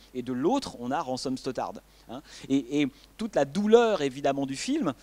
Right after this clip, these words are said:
c'est que celui qui est du côté de Ransom Stoddard, à mesure qu'il l'a-, il l'aide à progresser,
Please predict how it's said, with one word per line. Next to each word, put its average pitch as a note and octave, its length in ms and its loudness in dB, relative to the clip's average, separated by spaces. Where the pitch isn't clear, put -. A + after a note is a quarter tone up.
c'est F#3+ 180 0
que F3+ 280 8
celui A3+ 720 2
qui F#3 240 -4
est E3+ 60 2
du G3 200 0
côté G#3 340 4
de E3 80 2
Ransom D3+ 360 -2
Stoddard, G3 500 0
à E3 100 6
mesure B3 460 2
qu'il G3+ 260 -6
l'a-, G3+ 180 4
il F3 360 -6
l'aide F3 460 6
à D3 100 4
progresser, E3+ 720 2